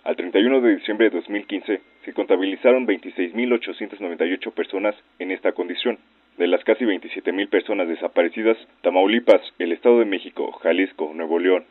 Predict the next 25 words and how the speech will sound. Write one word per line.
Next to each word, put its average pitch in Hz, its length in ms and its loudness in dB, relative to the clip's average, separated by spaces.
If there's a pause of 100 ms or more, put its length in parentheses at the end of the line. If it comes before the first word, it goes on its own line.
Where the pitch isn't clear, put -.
y 82 100 -16
Sinaloa 92 520 6 (160)
concentraron 113 580 2
más 123 140 6
del 120 160 2
sesenta 87 320 -4
y 90 60 -2
uno 107 160 -2
por - 160 -6
ciento 90 220 -6
de 87 100 2
las 85 160 0
víctimas. 82 420 -6 (360)
Según 104 200 0
la 127 140 6
Procuraduría 104 680 4
General 101 380 4
de 101 80 6
la 90 120 6
República, 113 560 -2 (220)
del 92 160 0
total 127 240 6
de 139 80 10
las 107 180 4
víctimas, 113 400 0